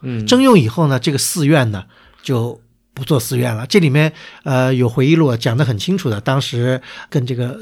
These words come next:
Speaker 2: 荣宗不还是，
Speaker 1: 荣宗，
Speaker 2: 荣宗是当家的嘛，他那时候跟寺院、跟这个部队还有什么协议啊，什么各种各样的有回忆文章的。后来呢，那寺院的僧人等于有的就遣散了，不愿意还俗的呢，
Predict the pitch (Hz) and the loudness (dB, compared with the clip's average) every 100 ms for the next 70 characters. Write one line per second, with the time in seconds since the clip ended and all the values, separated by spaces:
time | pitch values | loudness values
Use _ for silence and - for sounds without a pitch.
0 | 233 285 185 143 139 160 160 139 127 143 | -16 -14 -6 -4 0 0 2 2 2 2
1 | 135 139 160 139 156 156 160 143 135 _ | 2 0 -2 0 2 2 0 -2 -2 _
2 | - 147 151 165 170 120 101 - - - | -2 0 4 4 4 2 -2 -8 -20 -4
3 | 139 135 120 120 120 - 135 117 117 - | -2 0 -2 -2 -4 -4 -4 -4 -8 -8
4 | - 135 123 120 139 139 113 120 113 117 | -4 -2 -2 -2 0 0 0 -2 -2 0
5 | 120 - 120 135 170 156 131 123 117 113 | 0 0 0 0 2 2 2 0 -2 -2
6 | 117 117 - - 123 113 127 123 117 - | -4 -6 -8 -4 -2 -2 -2 -4 -6 -10
7 | - 120 113 123 131 113 113 120 117 117 | -10 -8 -4 -4 -2 -2 -2 -2 -4 -8
8 | - - 202 170 185 185 - 165 139 - | -4 2 6 6 4 -2 -10 -6 -6 -4
9 | 170 151 139 117 165 160 127 117 113 107 | -2 0 0 0 0 0 -2 -2 -4 -4
10 | 123 131 127 123 104 160 135 110 113 _ | -2 -2 -2 -4 -8 -4 -2 -4 -8 _
11 | _ 143 175 175 147 135 139 143 - _ | _ 2 4 6 4 2 0 -4 -18 _
12 | _ _ - 139 147 - 123 143 127 | _ _ -4 -2 -2 -4 -4 -2 -4